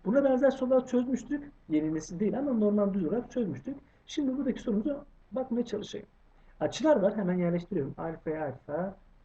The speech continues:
betaya beta, ardaki açı da x olsun. Ne demiş bana? C A F yüz otuz derece. Orası neresi? Onu hemen şöyle bulmaya çalışayım. Kimi göstereyim? Yeşille göstereyim. Aldım yeşili. Bakın C A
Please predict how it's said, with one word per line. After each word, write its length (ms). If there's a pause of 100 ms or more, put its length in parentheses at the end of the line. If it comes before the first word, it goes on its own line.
(100)
betaya 640 (260)
beta, 440 (340)
ardaki 320
açı 120
da 60
x 220
olsun. 240 (520)
Ne 140
demiş 240
bana? 240
C 280
A 120
F 80
yüz 180
otuz 320
derece. 420 (460)
Orası 320
neresi? 460 (360)
Onu 100
hemen 220
şöyle 260
bulmaya 260
çalışayım. 600 (340)
Kimi 240
göstereyim? 460
Yeşille 320
göstereyim. 560 (540)
Aldım 360
yeşili. 320
Bakın 240
C 400 (1700)
A 340